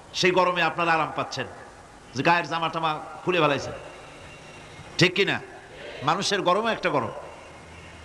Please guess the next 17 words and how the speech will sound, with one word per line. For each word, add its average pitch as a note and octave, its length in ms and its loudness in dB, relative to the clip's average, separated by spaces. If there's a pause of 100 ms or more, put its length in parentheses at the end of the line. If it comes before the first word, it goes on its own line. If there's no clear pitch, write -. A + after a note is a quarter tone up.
(1600)
তাহলে C4+ 240 6
আল্লাহ D#4 280 2
রাব্বুল E4 260 -2
আলামিন D4+ 560 0 (1120)
এই G#3+ 140 4
যে A3 80 4
ঠান্ডাটা A#3+ 520 2
দিলেন, A3 300 2
মজার G3+ 360 2
মৌসুম A#3 380 -2
দিলেন, F3+ 360 4 (720)
এই D3 100 2
ঠান্ডার G3+ 380 2
জন্য G3+ 200 2
আমাদের F3+ 300 2
কাছে E3 240 -4
কোনো D3+ 320 0